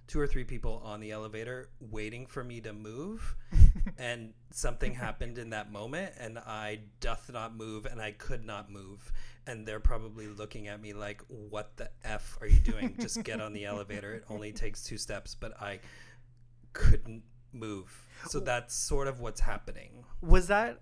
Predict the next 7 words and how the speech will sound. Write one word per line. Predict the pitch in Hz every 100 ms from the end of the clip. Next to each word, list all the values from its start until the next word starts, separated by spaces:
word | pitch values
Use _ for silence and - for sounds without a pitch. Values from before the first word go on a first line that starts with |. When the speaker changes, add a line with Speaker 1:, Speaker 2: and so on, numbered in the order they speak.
| -
Speaker 2:
also | 156 160 - 185
a | 165
lower | 143 139
back | 131 120 131 190
issue? | 180 - 285 320 - - -
Speaker 1:
Yes. | 120 107 - - - - - -
Yeah. | -